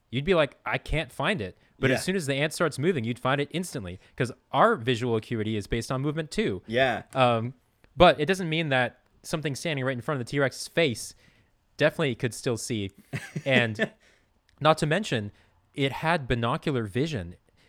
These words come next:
Speaker 1: Most dinosaurs in general, and even most carnivorous dinosaurs, had their eyes sort of on the side of their head 'cause their heads are pretty laterally compressed. They're pretty kind of thin.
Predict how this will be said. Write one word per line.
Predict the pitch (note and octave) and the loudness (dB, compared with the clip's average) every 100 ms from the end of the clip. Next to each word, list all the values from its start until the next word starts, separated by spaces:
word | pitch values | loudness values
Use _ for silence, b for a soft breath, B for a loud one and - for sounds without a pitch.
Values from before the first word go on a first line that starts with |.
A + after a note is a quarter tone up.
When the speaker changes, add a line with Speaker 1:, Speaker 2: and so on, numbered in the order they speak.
| _ - | _ -10
Speaker 1:
Most | A#2 C3+ F#3+ - - _ _ _ _ _ _ _ | -2 0 0 -4 -14 _ _ _ _ _ _ _
dinosaurs | A#2 D3+ E3 D3 B2 | -2 0 0 -2 -2
in | A2 | -4
general, | G#2 C3 C#3+ G2+ A2 | -2 -2 -2 -2 -2
and | G#2 | -4
even | B2+ C3+ A#2+ | -4 -4 -2
most | A#2+ - | -4 -4
carnivorous | A#2+ A#2 F3+ E3+ - | -6 -6 -4 -4 -4
dinosaurs, | G2+ G2 - F#2+ F#2 - b b | -6 -6 -6 -8 -8 -12 b b
had | C#3 A#2+ | -4 0
their | A#2 | 0
eyes | A2 B2 A#2 | 2 2 0
sort | - B2 | -2 -2
of | A2 | -2
on | G#2 | -4
the | |
side | - D3 F#3+ | -4 -2 -2
of | A#2+ | -2
their | G2+ | -4
head | G#2 F#2+ G#2 | -4 -6 -8
'cause | G#2 G2+ | -8 -6
their | G2+ | -6
heads | C3+ A#2+ | -6 -4
are | G#2+ G2 | -4 -4
pretty | - A2 F#2+ G#2+ b b b A2+ | -4 -6 -6 -10 b b b -2
laterally | G#2 A2+ A2 G#2 | 0 0 -2 -4
compressed. | G#2+ G2 A2 F#2 - | -8 -6 -4 -4 -6
They're | G#2 | -8
pretty | F#2+ A#2 G2+ | -6 -6 -6
kind | - G#2 | -8 -10
of | F2 | -10
thin. | - - - C3+ F2+ F#2 | -14 -10 -4 -2 -4 -8